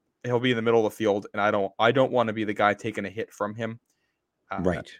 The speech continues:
Speaker 1: there, pa-, catching a pass, and also he blows up guys in the running game,
Speaker 2: Well,
Speaker 1: which
Speaker 2: and the other part of it too is that, you know, we talk about need, right? If, if they drafted him, now when they announced him, they said linebacker.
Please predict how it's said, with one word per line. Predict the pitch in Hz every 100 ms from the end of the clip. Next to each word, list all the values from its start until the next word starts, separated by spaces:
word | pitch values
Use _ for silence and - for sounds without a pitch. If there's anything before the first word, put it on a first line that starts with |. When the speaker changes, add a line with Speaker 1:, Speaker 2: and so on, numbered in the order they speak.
| -
Speaker 1:
there, | 120 117 127 -
pa-, | 127
catching | - 127 127
a | 127
pass, | 135 139 -
and | 135
also | 123 117
he | 107
blows | 101 107 101
up | 104 -
guys | 92 90
in | 101
the |
running | 95 - -
game, | 101 98
Speaker 2:
Well, | 127 143
Speaker 1:
which | -
Speaker 2:
and | 147
the | 202
other | 233
part | - 113 113
of | 107
it | -
too | - 170 131
is | 95
that, | 101 98 92
you | 123
know, | 107
we | 98
talk | 104 139
about | 147 113 85
need, | 95 127 85 71 92 - _
right? | 98 107 127 - _ _ _ _ _ _ _ _ _ _ _ _ _ _
If, | 156 165 - - _
if | 151 175 - -
they | 143
drafted | 123 127 127 139 110
him, | 104 98
now | 110 110
when | 110 123
they | 135 175
announced | 175 202 247 - -
him, | 107 104
they | 113
said | - - 139 120
linebacker. | 113 101 82 65 - -